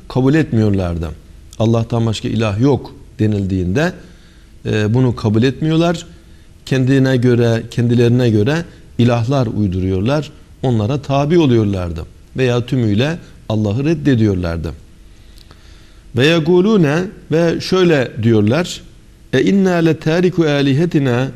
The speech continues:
li şairin mecnun." Yani biz ilahlarımızı mecnun bir şairden dolayı mı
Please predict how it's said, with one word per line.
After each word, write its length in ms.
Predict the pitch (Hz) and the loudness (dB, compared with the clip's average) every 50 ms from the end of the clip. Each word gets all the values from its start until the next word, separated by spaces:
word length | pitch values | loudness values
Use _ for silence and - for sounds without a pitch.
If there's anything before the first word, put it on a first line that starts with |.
| - - - | -10 -6 -4
li 100 | 120 110 | -4 -4
şairin 500 | - - 165 160 143 - 127 123 135 127 | -2 -2 -2 0 0 0 0 0 0 0
mecnun." 540 | 120 113 110 95 90 104 127 135 117 101 85 76 - - - - - - - - - - - - - - | 2 0 0 0 2 2 2 2 2 0 -2 -4 -10 -16 -20 -20 -20 -20 -20 -20 -20 -20 -20 -16 -8 -6
Yani 300 | 127 131 135 135 131 123 | -4 -2 -2 -2 0 0
biz 320 | 135 135 127 120 - - - | 2 2 0 0 -4 -6 -2
ilahlarımızı 920 | 123 123 127 123 123 123 127 131 131 131 127 120 110 110 131 127 123 117 - - - - - - - - - - - - | 0 0 0 0 0 -2 -2 0 0 0 0 0 0 2 2 2 2 0 -4 -8 -16 -20 -20 -20 -20 -20 -20 -18 -8 -2
mecnun 640 | 110 110 120 127 120 107 110 127 160 175 165 147 | 0 2 2 2 2 0 0 0 2 2 2 2
bir 100 | 139 139 | 2 0
şairden 800 | 123 - - - 131 127 131 135 139 127 117 143 175 208 226 202 | -2 -2 -4 -4 -2 -2 -2 -2 -2 0 0 0 0 -2 0 0
dolayı 340 | 196 175 160 143 131 127 117 | 0 2 4 4 4 4 4
mı 240 | 117 113 110 - | 4 2 0 -2